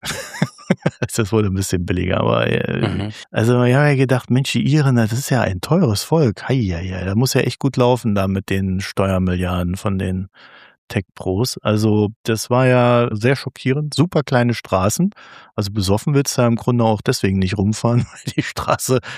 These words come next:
Speaker 1: für ein Auto schon fast zu klein ist. Und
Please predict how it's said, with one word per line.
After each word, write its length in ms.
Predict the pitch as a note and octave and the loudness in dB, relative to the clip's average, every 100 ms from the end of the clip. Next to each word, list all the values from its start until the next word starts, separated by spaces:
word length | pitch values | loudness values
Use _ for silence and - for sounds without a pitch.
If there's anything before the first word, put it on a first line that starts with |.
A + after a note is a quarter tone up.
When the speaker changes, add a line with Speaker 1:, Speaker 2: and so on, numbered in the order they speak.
| - | -6
Speaker 1:
für 160 | - | -2
ein 180 | - A#2+ | 2 2
Auto 280 | C3 G2+ G2+ | 2 2 0
schon 180 | - F#2+ | 0 -2
fast 280 | G2+ F#2+ - | -2 -4 -4
zu 80 | F#2 | -6
klein 340 | - F#2+ F#2+ | -2 0 2
ist. 160 | C3 - _ | 0 -4 _
Und 720 | C#3+ D3 D3 D3 - - - | 0 2 0 -2 -6 -10 -10